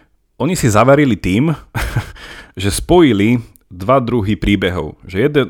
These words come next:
jeden je druh príbehu, že mám superhrdina, neviem, že Clark Kent z planéty tej a tej, ktorý príde na, na, na našu planétu a má také schopnosti a bla, bla, bla.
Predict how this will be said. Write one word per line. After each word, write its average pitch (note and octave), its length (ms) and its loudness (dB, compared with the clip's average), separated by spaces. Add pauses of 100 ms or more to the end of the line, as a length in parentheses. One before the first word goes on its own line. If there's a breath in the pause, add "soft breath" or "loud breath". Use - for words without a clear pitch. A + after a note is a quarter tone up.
jeden B2 300 -2
je G2+ 100 -2
druh G#2 260 -4
príbehu, G2+ 640 -4 (380 loud breath)
že G2+ 180 -4
mám E2+ 240 -2
superhrdina, G2+ 1040 -2 (160)
neviem, D#2+ 320 -10
že E2+ 160 -12
Clark A2+ 320 0
Kent G#2+ 320 0
z - 160 -12
planéty G#2 480 -4
tej G#2+ 240 0
a F#2 60 0
tej, G2 260 -2
ktorý G#2 240 -2
príde F#2+ 400 -2
na, E2 540 -4
na, D2+ 580 -14
na E2 300 -16
našu G#2+ 340 -8
planétu G#2 640 -2 (480 loud breath)
a - 80 -12
má F2+ 160 -6
také C3 240 -2
schopnosti A2 560 -4
a - 80 -6
bla, G2 160 2
bla, D#2+ 240 0
bla. C3 320 0